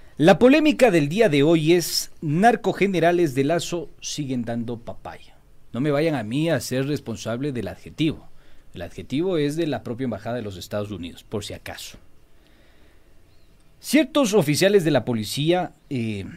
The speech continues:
en una segunda o tercera línea de liderazgo en la institución, están en peligro. ¿Por qué están en peligro? Resulta que el gobierno nacional ha construido una especie de maquinaria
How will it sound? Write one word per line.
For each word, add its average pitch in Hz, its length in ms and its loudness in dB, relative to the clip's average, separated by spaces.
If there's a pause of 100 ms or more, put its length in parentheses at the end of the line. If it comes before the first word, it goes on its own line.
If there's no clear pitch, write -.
(520)
en 147 280 2
una 190 240 2
segunda 180 500 0
o 123 80 2
tercera 127 420 -4
línea 143 340 -2
de 104 120 -4
liderazgo 107 720 -2 (360)
en 117 160 -2
la 147 40 2
institución, 151 720 -4
están 123 560 -2
en 120 180 -2
peligro. - 540 -12 (180)
¿Por 214 160 4
qué 269 100 -4
están 262 220 0
en 143 140 0
peligro? 92 420 -8 (720)
Resulta 262 440 2
que 208 80 2
el 175 60 2
gobierno 151 480 2
nacional 143 480 0
ha 135 80 -2
construido 127 500 -4
una 127 120 0
especie 131 440 -6
de 104 120 -8
maquinaria 117 960 -6